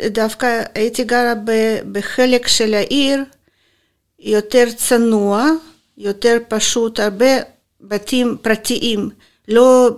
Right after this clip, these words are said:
בבתי, אה, קומות. יותר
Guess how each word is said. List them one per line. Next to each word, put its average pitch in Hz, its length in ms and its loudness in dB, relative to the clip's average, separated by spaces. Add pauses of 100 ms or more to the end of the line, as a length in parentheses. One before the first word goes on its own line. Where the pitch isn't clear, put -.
(120)
בבתי, 202 1600 0 (600)
אה, 190 300 -4
קומות. 208 720 2 (800)
יותר 208 280 -2